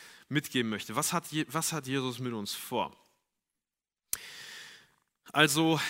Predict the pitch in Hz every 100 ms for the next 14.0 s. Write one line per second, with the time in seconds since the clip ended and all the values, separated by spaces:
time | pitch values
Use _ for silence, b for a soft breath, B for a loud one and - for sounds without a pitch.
0 | B 156 - - - 170 196 180 165 143
1 | 147 175 165 - 160 151 151 165 180 -
2 | 165 165 143 - 165 147 - 139 208 208
3 | 139 190 156 143 131 160 151 - 135 -
4 | 117 127 - - 85 101 156 180 - 180
5 | 180 190 156 165 - 151 143 - 165 135
6 | - 147 139 - 143 175 B B B B
7 | 135 139 135 139 - 143 - 135 139 147
8 | - 139 117 110 104 104 107 131 160 120
9 | - 143 123 110 113 110 110 104 120 117
10 | - 120 135 - - 117 123 123 120 113
11 | 117 117 156 147 131 - 127 175 - 147
12 | 127 131 139 123 117 151 151 139 139 131
13 | - 127 - 214 - 160 - 180 180